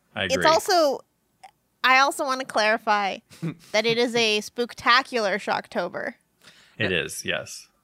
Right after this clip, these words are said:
Speaker 3: Why do you say that?
Speaker 2: Because it's spooky.
Speaker 3: Ah, okay. Cool.
Speaker 2: <laughs>
Speaker 3: No, that makes sense.
Speaker 1: Okay, thank you.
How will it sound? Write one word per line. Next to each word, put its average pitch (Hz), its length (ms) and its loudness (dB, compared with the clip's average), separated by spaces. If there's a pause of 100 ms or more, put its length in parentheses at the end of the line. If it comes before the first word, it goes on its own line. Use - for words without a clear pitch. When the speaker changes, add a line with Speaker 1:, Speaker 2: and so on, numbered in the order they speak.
(140)
Speaker 3:
Why 135 180 2
do 151 80 -4
you 147 80 -6
say 139 160 -4
that? 117 280 -4 (2000)
Speaker 2:
Because 254 400 0
it's 240 200 -6
spooky. - 640 -10 (460)
Speaker 3:
Ah, 151 360 -14
okay. - 220 -10 (560)
Cool. 131 180 -14 (260)
Speaker 2:
<laughs> - 140 -2 (1600)
Speaker 3:
No, 135 80 -12
that 151 100 -6
makes 185 140 -6
sense. - 120 -4
Speaker 1:
Okay, - 160 -2 (200)
thank 131 200 2
you. 82 140 0